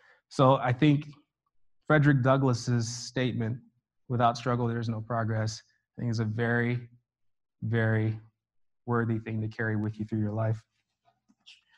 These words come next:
I think of Doctor King. I think of my, my grandmother. We called her Big Mama.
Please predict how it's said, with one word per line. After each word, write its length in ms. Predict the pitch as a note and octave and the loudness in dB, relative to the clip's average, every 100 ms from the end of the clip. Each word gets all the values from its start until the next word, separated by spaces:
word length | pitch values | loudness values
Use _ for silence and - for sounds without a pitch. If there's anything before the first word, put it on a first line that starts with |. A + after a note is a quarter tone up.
| _ - | _ -4
I 60 | B2+ | 0
think 240 | D3 C3+ | 4 4
of 80 | C3 | 6
Doctor 300 | D3 C#3+ G#3 | 6 6 2
King. 360 | C#3 A#2+ C3 - - _ | 0 -2 -2 -8 -20 _
I 60 | A#2+ | -4
think 200 | C3 B2+ | -2 -2
of 80 | C3 | 0
my, 300 | B2+ B2 - - _ _ _ _ _ - | 2 0 -2 -14 _ _ _ _ _ -6
my 100 | A#2 | -4
grandmother. 640 | B2 A#2+ A#2+ A#2 A#2 A#2 - | -2 -2 0 -2 -2 -4 -6
We 100 | B2 | -4
called 240 | A#2+ A#2 | 0 2
her 60 | A#2 | 2
Big 220 | A2+ A2+ | 0 -2
Mama. 340 | A2 G#2 G#2 | -2 -2 -4